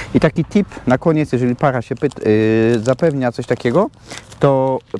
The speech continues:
po-, po-, proponowałbym powiedzieć im, „Słuchajcie, jeżeli mogę zaproponować, e, ażebyśmy my dostali jedzenie jako pierwsi”.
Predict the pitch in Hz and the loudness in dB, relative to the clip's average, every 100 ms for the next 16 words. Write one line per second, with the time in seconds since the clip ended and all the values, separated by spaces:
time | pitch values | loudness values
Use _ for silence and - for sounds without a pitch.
0 | - - 120 - 120 - 123 131 127 123 | -6 -4 -2 -2 -2 -2 -2 0 0 0
1 | 113 113 110 113 104 - - 123 110 - | 0 -2 0 0 0 -2 -2 0 0 0
2 | - - - 101 107 110 131 117 104 110 | -4 -4 -6 0 4 4 4 2 0 -2
3 | 104 110 110 110 107 - - 101 101 101 | -4 -2 0 0 -2 -4 -2 2 4 4
4 | 101 - - 101 110 95 107 - 110 104 | 2 0 -4 -2 -2 0 -2 0 0 2
5 | 107 113 110 - 101 104 98 101 95 - | 2 2 0 0 2 2 2 0 0 0
6 | 117 - - | 0 -2 -6